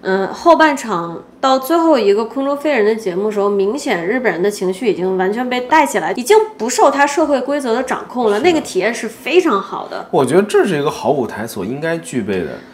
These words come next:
Speaker 1: 在，在那一刻，日本人终于在一定程度上忘了社会教他的东西。
Speaker 2: 妈的，我脑子里突然又蹦出两个奇怪的想法，一个是检验一个舞台到底好不好，就应该拉到日本来测试一下。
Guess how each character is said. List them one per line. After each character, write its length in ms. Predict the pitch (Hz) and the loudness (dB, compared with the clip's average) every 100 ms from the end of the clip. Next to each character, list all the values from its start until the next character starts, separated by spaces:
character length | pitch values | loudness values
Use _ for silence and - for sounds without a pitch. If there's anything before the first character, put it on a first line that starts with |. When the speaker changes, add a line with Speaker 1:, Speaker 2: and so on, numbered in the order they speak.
| - - - | -20 -20 -6
Speaker 1:
在， 160 | 381 349 | 0 2
在 140 | 440 453 | 4 2
那 160 | 480 381 | 6 6
一 120 | 311 | 6
刻， 320 | - 349 254 | 2 4 4
日 200 | 254 349 | 4 4
本 160 | 277 220 | 4 2
人 240 | 226 226 | 2 -2
终 240 | - 403 | 2 4
于 140 | 349 262 | 4 4
在 160 | 294 | 2
一 160 | 262 233 | 2 2
定 160 | 311 277 | 0 0
程 320 | - 208 220 | -2 -2 0
度 120 | 277 | -2
上 260 | 254 202 196 | 0 0 2
忘 260 | 240 202 | 2 2
了 100 | 185 | 0
社 240 | 185 220 202 | 0 0 0
会 160 | 214 | 0
教 160 | 185 196 | 2 4
他 100 | 202 | 4
的 40 | 170 | 4
东 60 | |
西。 40 | 160 | 4
Speaker 2:
妈 40 | |
的， 60 | 190 | 4
我 60 | |
脑 40 | - | 2
子 60 | |
里 60 | 165 | 0
突 180 | 165 190 | 0 2
然 80 | 185 | 2
又 120 | 175 | 2
蹦 200 | 180 151 | 0 -2
出 120 | 180 | 0
两 200 | 165 - | -2 0
个 80 | 143 | -4
奇 200 | - 107 | -4 -4
怪 120 | 110 | -4
的 60 | 104 | -4
想 180 | 98 107 | -8 -8
法， 140 | 98 - - - | -10 -10 -20 -4
一 160 | 160 196 | 4 6
个 160 | 233 | 6
是 240 | - 131 101 - - - | 4 0 -2 -10 -20 -4
检 200 | 139 131 | 0 2
验 160 | 170 | 2
一 80 | 160 | 2
个 80 | 170 | 0
舞 200 | 131 90 | 0 -4
台 180 | 107 127 | -6 0
到 160 | 143 | 2
底 60 | 131 | 0
好 220 | 147 107 | 0 -4
不 40 | 107 | -4
好， 140 | 110 | -8
就 160 | - 139 | -4 -4
应 100 | 131 | -4
该 120 | 156 | 0
拉 160 | 147 | 0
到 120 | 139 143 | 2 -2
日 160 | 143 | -4
本 160 | 113 87 | -6 -6
来 120 | 104 | -10
测 240 | - 131 | -8 -10
试 180 | 107 107 | -8 -10
一 80 | 87 | -12
下。 100 | - | -14